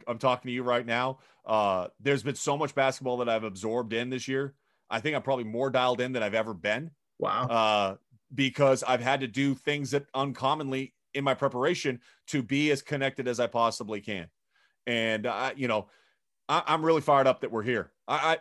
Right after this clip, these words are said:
Speaker 1: it kills me that last year we didn't have a tournament.
Speaker 2: Mm-hmm.
Speaker 1: And for everybody's like, "Should we? Can we? What are we?" No, no, no.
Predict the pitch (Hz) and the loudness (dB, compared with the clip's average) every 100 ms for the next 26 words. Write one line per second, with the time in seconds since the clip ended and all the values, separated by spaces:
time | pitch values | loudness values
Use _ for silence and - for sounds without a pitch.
0 | - 180 - - 170 185 160 135 123 123 | 0 -2 -2 -6 0 2 2 -2 -4 -2
1 | 127 131 - 135 131 135 127 135 120 139 | 2 2 0 -4 -2 -2 0 -2 -2 -2
2 | 123 95 87 _ 123 123 117 123 120 127 | -2 -4 -10 _ -4 -2 0 0 0 2
3 | 135 170 175 131 123 - 165 156 156 139 | 4 4 2 -2 -4 -4 -4 -2 -2 -2
4 | - 156 160 156 160 156 135 156 156 151 | -4 -4 -4 -4 -6 -2 4 4 4 2
5 | 151 147 143 _ _ 151 147 131 120 101 | 0 -2 -4 _ _ -2 0 2 2 0
6 | 85 | -4